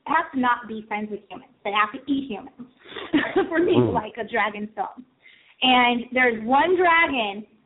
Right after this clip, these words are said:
Speaker 1: that trumps, and it's probably one of my favorite villains of all time, but because it's not a humanoid, I put him at number four. And it's the best design.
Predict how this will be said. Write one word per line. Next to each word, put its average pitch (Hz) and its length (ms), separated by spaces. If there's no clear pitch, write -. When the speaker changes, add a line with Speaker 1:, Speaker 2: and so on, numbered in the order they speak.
Speaker 1:
that 214 160
trumps, 277 420
and 294 120
it's 302 240
probably 480 300
one 381 80
of 349 40
my 302 200
favorite 269 320
villains 254 340
of 233 80
all 220 260
time, 247 200
but 208 100
because 247 240
it's 233 160
not 294 240
a 285 80
humanoid, 226 640
I 208 180
put 240 100
him 220 120
at 208 80
number 208 240
four. - 360
And 240 520
it's 254 280
the 233 60
best 240 320
design. 262 600